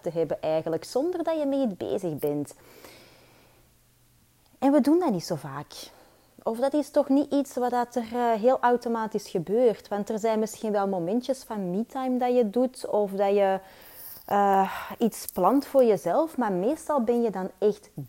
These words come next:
bezig met iets. En dat is niet hetgeen wat ik bedoel. Pas op, me-time is ook een hele fijne, hè? Dat is ook heel tof om, om, ehm,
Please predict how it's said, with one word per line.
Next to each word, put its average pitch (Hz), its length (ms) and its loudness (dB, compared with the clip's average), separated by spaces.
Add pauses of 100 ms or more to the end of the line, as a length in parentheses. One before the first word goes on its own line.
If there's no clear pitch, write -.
(100)
bezig 233 720 -2 (160)
met 175 460 -6 (180)
iets. - 500 -8 (1400)
En 202 140 2
dat 262 140 4
is 277 160 0
niet 269 120 4
hetgeen 254 320 0
wat 208 100 2
ik 170 80 -2
bedoel. 160 520 -2 (100)
Pas 180 160 -4
op, 226 160 0
me-time 240 440 0
is 175 100 -2
ook 220 120 -4
een 185 200 -2
hele 196 180 0
fijne, 175 500 -2
hè? 247 60 0
Dat 233 100 0
is 175 80 -2
ook 226 140 2
heel 220 220 0
tof 233 180 2
om, 196 300 0
om, 170 280 -2
ehm, 151 360 -4